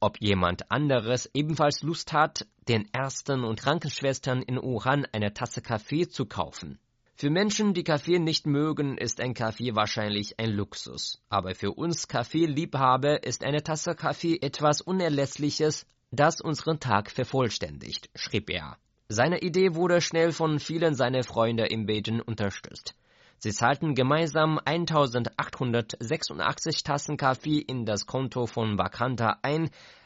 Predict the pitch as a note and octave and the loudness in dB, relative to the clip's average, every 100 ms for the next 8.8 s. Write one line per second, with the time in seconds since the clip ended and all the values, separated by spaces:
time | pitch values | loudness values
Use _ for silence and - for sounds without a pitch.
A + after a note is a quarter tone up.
0 | _ G#2 G2+ F#2+ - B2 F3 - A#2+ A2 | _ 0 2 2 0 0 -2 0 -2 4
1 | G#2+ - G#2 G#2 - - G#2 G#2+ B2 B2+ | 2 2 0 0 0 2 4 4 -2 -2
2 | - F2 - - _ _ - A2 F#3+ G3+ | -2 -4 -8 -16 _ _ 0 2 4 2
3 | F#3+ E3+ D#3 - _ _ G#2+ A#2 G2+ C#3+ | 6 6 6 2 _ _ -2 0 2 2
4 | E3+ C#3 - C3 - - D3+ D3+ D#3 D3+ | 2 0 0 -4 -4 -4 2 2 6 4
5 | C3+ D3+ C3+ A2 B2+ D#3 - - D#3+ E3 | 4 2 2 2 2 2 -6 -6 0 2
6 | E3 E3+ D3+ C#3 _ C#3 - D3+ - F#3 | 2 4 4 2 _ -4 -2 -4 -2 -2
7 | G#3 E3 D#3+ - D3+ C#3 B2+ C3 D#3 B2 | 0 2 2 2 2 4 4 2 2 2
8 | A2+ G#2+ A#2 G#2+ F#2+ - - - | 0 0 0 2 0 -2 -6 -8